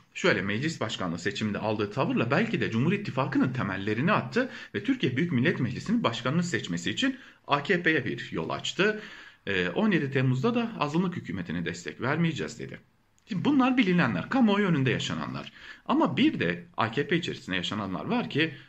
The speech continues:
o seçimden, bir Kasım'dan bir süre sonra Ahmet Davutoğlu'nun, e, başbakanlık koltuğundan olmasına yol açtı. O dönem Pelikancılar, Berat Albayrak ve ekibi, e, suçlandı.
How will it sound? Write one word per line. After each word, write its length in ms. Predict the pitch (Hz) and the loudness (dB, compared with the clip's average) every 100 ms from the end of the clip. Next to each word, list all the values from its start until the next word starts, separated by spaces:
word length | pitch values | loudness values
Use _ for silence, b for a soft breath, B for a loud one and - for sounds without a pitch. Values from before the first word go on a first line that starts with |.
| B | B
o 80 | 220 | -6
seçimden, 640 | 240 165 - 101 80 71 - 123 | -2 -2 -2 -2 -2 -6 -12 -2
bir 180 | 180 | -2
Kasım'dan 480 | 185 127 78 69 117 | -2 -6 -6 -6 -2
bir 100 | 202 | -2
süre 220 | - 87 | -2 -6
sonra 540 | - 202 180 110 175 190 B B | -2 0 2 2 2 0 B B
Ahmet 340 | 202 175 120 131 | -2 0 2 2
Davutoğlu'nun, 720 | 170 - 123 95 101 175 185 B B - | 0 2 0 0 0 0 -2 B B -6
e, 260 | 104 87 | -2 0
başbakanlık 580 | 160 175 135 127 87 85 | 0 0 -4 -4 -4 -4
koltuğundan 600 | 160 151 - 151 156 131 120 | -4 -4 -4 -2 -2 -2 -4
olmasına 460 | 113 87 82 80 90 | -6 -6 -6 -4 0
yol 140 | 165 | 4
açtı. 460 | 165 160 190 180 170 | 2 0 -2 -2 0
O 120 | 160 | -2
dönem 220 | 101 82 | -2 -2
Pelikancılar, 720 | 104 98 - 107 101 110 165 - | -4 -4 -4 -4 -2 0 0 -2
Berat 260 | 104 92 156 | -6 -2 0
Albayrak 460 | 165 117 67 - | 0 0 -6 -10
ve 60 | - | -10
ekibi, 520 | 85 110 107 151 131 B B _ | -10 -6 0 0 0 B B _
e, 200 | 98 87 | -6 -6
suçlandı. 800 | 87 - 165 170 170 165 180 180 | -6 -8 -2 2 2 4 2 0